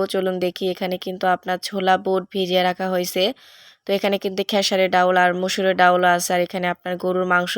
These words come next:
দিয়ে কিন্তু ভুনা খিচুড়ি রান্না করা হবে। আর এখানে কিন্তু এই যে চাল কুমড়া,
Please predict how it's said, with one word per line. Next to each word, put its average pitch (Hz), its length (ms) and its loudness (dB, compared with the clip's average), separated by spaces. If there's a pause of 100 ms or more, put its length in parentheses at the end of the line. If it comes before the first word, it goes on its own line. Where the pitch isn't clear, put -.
দিয়ে 185 180 0
কিন্তু 180 340 -6
ভুনা 180 280 -4
খিচুড়ি 190 380 -6
রান্না 175 300 -2
করা 175 260 0
হবে। 180 280 0 (540)
আর 185 140 2
এখানে 190 320 2
কিন্তু 185 260 -4
এই 180 80 2
যে 180 100 0
চাল 185 240 2
কুমড়া, 185 360 -4